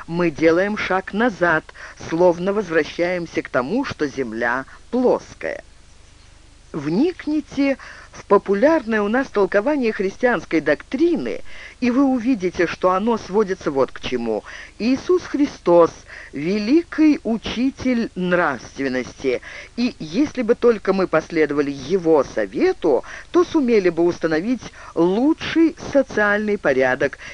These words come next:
и избежать еще одной войны. Что ж, это верно. Но касается это лишь малой части христианской истины и, как ни странно, на первый взгляд, именно практической ценности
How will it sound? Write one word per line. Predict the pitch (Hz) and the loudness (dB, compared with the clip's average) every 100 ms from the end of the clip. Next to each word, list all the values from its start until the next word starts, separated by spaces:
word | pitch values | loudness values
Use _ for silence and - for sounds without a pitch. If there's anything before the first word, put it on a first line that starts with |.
| - | -10
и | 220 214 | -4 -2
избежать | 190 127 143 127 240 330 - - | -4 -4 -4 0 0 0 -4 -14
еще | 139 139 160 - 185 226 | -10 -8 -6 -4 0 2
одной | 220 160 147 151 | 2 0 0 0
войны. | 151 139 117 92 69 - - - - - | 0 -2 -4 -10 -14 -18 -20 -20 -20 -16
Что | - - 269 | -10 -4 -4
ж, | - | 2
это | 156 - | 2 2
верно. | 170 107 190 233 110 87 - - - - - - | 0 2 0 -2 -8 -14 -14 -20 -20 -18 -20 -8
Но | 170 220 254 220 | 0 6 6 4
касается | - 190 - - 370 349 - - | 0 0 0 0 2 2 2 2
это | 151 143 - 135 - - - | 0 2 2 0 0 -12 -6
лишь | 160 247 - - | -2 -2 -2 -8
малой | - 156 165 285 285 262 - | -6 -2 2 4 4 0 -4
части | - 190 151 - 156 | -4 -2 -2 -4 -6
христианской | 165 160 - 147 139 135 - 151 | -2 -4 0 0 0 -2 -4 -4
истины | 139 156 143 - 139 131 131 - - - | -4 -10 -10 -6 -4 -2 -6 -8 -16 -6
и, | 233 | -4
как | 247 247 | 0 -2
ни | 214 | -2
странно, | 233 - 262 247 214 | -4 0 2 2 2
на | 208 | 0
первый | 220 254 214 | 2 2 4
взгляд, | 170 151 160 165 165 - - - | 0 0 4 6 6 -2 -20 -12
именно | 208 254 269 277 277 277 285 - - | -2 2 4 4 2 2 2 0 -2
практической | - 151 - - 254 294 - 285 - 254 | 2 2 0 -6 -4 -2 -2 -4 -2 -4
ценности | - 220 226 226 220 - - 208 | 0 0 0 0 -4 -6 -6 -6